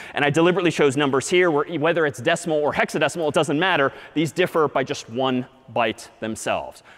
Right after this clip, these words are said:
So that's what implies that they're indeed adjacent or contiguous in memory. But what is S then? When I declared S to be a string, what is it that's been going in S all of this time if clearly S is actually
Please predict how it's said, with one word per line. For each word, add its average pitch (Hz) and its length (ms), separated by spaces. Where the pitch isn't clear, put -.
So - 140
that's 120 260
what 131 200
implies 151 480
that 127 140
they're 135 120
indeed 127 460
adjacent 127 560
or 127 80
contiguous 123 580
in 123 100
memory. 107 400
But 165 100
what 202 180
is 233 120
S 247 240
then? 87 320
When 165 140
I 175 80
declared 196 540
S 208 300
to 185 120
be 175 160
a 165 80
string, 170 880
what 135 320
is 269 140
it 247 140
that's 233 160
been 208 200
going 202 360
in 180 200
S 226 260
all 160 220
of 147 100
this 147 140
time 160 300
if 170 160
clearly 220 480
S 196 220
is 165 100
actually 165 560